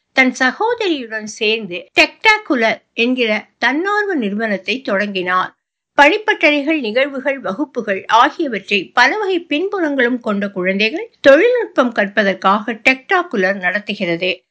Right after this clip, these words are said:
ஜூன் மாதம் தொடங்கிய இந்த திட்டத்தின் கீழ் இதுவரை நடந்த பத்து வகுப்புகளில் எண்பதுக்கும் மேற்பட்ட தொடக்கப்பள்ளி மாணவர்கள் ஆப் டெவலப்மெண்ட், ஸ்கிராட்ச் புரோகிராமிங், நெட்வொர்க்கிங்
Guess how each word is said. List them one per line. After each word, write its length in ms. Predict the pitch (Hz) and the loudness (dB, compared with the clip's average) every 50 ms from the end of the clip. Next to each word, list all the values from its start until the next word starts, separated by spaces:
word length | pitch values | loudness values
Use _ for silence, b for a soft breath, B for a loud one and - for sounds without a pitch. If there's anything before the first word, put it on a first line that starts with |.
| _ _ _ _ _ | _ _ _ _ _
ஜூன் 380 | - 214 202 262 294 320 302 294 | -2 0 2 4 2 4 2 2
மாதம் 400 | 277 262 262 262 269 403 466 466 | 2 2 2 0 -2 -4 -12 -6
தொடங்கிய 440 | _ 339 269 240 254 254 247 247 233 | _ 0 0 0 0 -2 0 0 0
இந்த 340 | 226 - 208 208 214 214 208 | 0 -2 -4 -6 -4 -4 -4
திட்டத்தின் 600 | 208 - 262 269 262 - 453 453 440 330 240 214 | -2 -4 -4 -4 -2 -6 -6 -2 -2 -4 -4 -4
கீழ் 260 | 214 220 214 220 226 - | -2 -2 -2 -2 -2 -8
இதுவரை 500 | - 202 196 226 240 254 285 370 427 392 | -12 -10 -8 -2 -2 -2 -2 -2 -4 -4
நடந்த 560 | 277 202 190 202 220 226 208 202 208 - - _ _ _ _ _ _ _ | -2 -2 0 0 -2 -2 -2 -4 -4 -4 -6 _ _ _ _ _ _ _
பத்து 380 | - 294 294 294 - - 480 381 | 4 4 4 4 0 0 2 2
வகுப்புகளில் 680 | 269 226 254 269 269 - 269 208 185 180 185 196 - - | 2 0 0 -2 -2 -2 -2 -2 0 0 -2 -4 -2 0
எண்பதுக்கும் 580 | 226 233 269 294 339 370 392 392 - 466 466 | 2 2 2 2 0 -2 -4 -4 -4 -4 -2
மேற்பட்ட 480 | 370 262 254 254 254 - 277 269 262 240 | 0 -2 -2 -4 -4 -8 -4 -4 -4 -4
தொடக்கப்பள்ளி 680 | - - 214 220 262 269 - 311 - - 220 202 185 | -2 -2 -2 -2 -2 -4 -4 -6 -6 -4 -4 -4 -2
மாணவர்கள் 640 | 175 170 170 170 175 180 202 214 214 370 440 453 - _ _ _ _ _ _ | -4 -4 -4 -4 -2 -2 -2 -2 -2 -4 -6 -6 -8 _ _ _ _ _ _
ஆப் 340 | - 269 320 415 466 - - 277 226 | 4 6 6 6 2 -2 -6 -2 2
டெவலப்மெண்ட், 680 | 220 220 208 208 202 196 196 _ 214 226 330 403 - _ _ _ | 2 2 4 2 -2 -4 -6 _ -6 -4 -4 -6 -8 _ _ _
ஸ்கிராட்ச் 640 | - - - - - 285 285 302 349 359 359 - - - - | -14 -14 -12 -4 2 4 6 6 6 4 0 -6 -8 -4 -2
புரோகிராமிங், 600 | 226 208 190 196 202 202 190 190 202 247 359 415 _ _ _ | -2 -2 -2 -2 -2 -2 -2 -2 -4 -6 -6 -8 _ _ _
நெட்வொர்க்கிங் 800 | 214 226 277 359 359 - - 330 294 254 - - 311 359 453 | 0 0 0 0 -2 -4 0 2 2 2 0 -4 -4 -4 -4